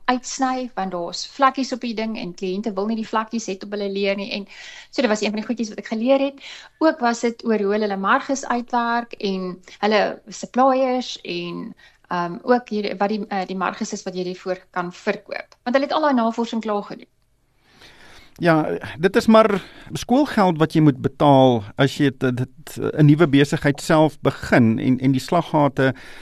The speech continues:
Speaker 2: moet jy intrap om te leer daaruit. Maar as jy 'n besigheid koop, dink jy jy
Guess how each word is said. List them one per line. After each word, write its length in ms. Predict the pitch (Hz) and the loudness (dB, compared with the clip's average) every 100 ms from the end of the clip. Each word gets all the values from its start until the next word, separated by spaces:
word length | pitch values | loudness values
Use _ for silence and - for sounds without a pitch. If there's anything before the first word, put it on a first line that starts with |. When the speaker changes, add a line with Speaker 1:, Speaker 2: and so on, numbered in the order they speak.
| - - | -18 -12
Speaker 2:
moet 360 | 139 139 165 - | 0 6 6 8
jy 80 | 185 | 4
intrap 560 | 170 170 - 202 - | 6 4 6 6 6
om 340 | 165 160 151 143 | 4 4 4 4
te 100 | 147 | 4
leer 340 | 120 185 233 | 8 6 6
daaruit. 640 | 131 113 107 113 98 - - | 4 4 4 2 0 -6 -2
Maar 180 | 127 | 0
as 100 | 139 | 0
jy 100 | 180 | 0
'n 60 | 151 | 0
besigheid 560 | 135 233 262 - 214 - | 2 0 -2 -2 -4 0
koop, 360 | 233 185 - - 113 - | 2 2 2 -12 -8 -8
dink 340 | 135 127 220 247 | -4 2 2 4
jy 140 | 233 | 2
jy 340 | 214 180 190 | 4 4 4